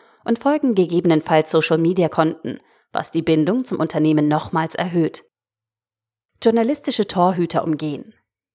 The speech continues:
Mit einem Blog sind Unternehmen nicht mehr darauf angewiesen, was traditionelle Medien als Nachrichtenwert einstufen.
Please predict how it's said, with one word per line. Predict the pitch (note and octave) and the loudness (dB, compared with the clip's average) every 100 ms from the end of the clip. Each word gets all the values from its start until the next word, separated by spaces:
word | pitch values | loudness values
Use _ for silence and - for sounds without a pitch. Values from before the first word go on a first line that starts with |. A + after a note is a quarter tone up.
| _ _ _ _ _ - | _ _ _ _ _ 2
Mit | A3 A#3 | 4 4
einem | - F3+ F3 | 2 0 2
Blog | D#3+ D#3+ - | 2 2 0
sind | - G3+ F#3+ | -4 -2 -2
Unternehmen | F#3 F3+ F3 E3+ E3 | -2 0 2 2 2
nicht | E3+ - | 0 -2
mehr | F3 | -2
darauf | F3+ F3 E3 | 0 0 0
angewiesen, | E3 E3+ F#3+ G3+ A3 A3+ G#3+ | 0 2 0 -2 -2 0 0
was | G3+ - | 0 -4
traditionelle | - G3+ A3+ A3+ G3 F#3 F3+ | -2 0 2 0 2 2 4
Medien | E3+ F3 F3+ - | 4 2 2 0
als | D#3+ - D#3+ | -2 -4 -2
Nachrichtenwert | D#3 F#3+ E3 - D3+ C#3+ C#3 D3 | 0 -2 -6 -4 -2 0 -2 -4
einstufen. | D3 - D#3+ - C3 | -4 -2 -4 -4 -8